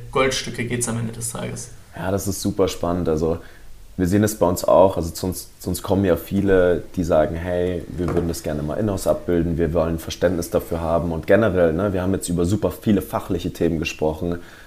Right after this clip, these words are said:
Speaker 2: und über Neukundenakquisition.
Speaker 1: Ja.
Speaker 2: Und das sind klar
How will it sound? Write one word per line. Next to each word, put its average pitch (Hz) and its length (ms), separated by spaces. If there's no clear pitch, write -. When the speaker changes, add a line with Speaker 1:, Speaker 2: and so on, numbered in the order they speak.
Speaker 2:
und 92 160
über 87 180
Neukundenakquisition. 85 1040
Speaker 1:
Ja. 82 40
Speaker 2:
Und 82 100
das 85 120
sind 87 180
klar 95 340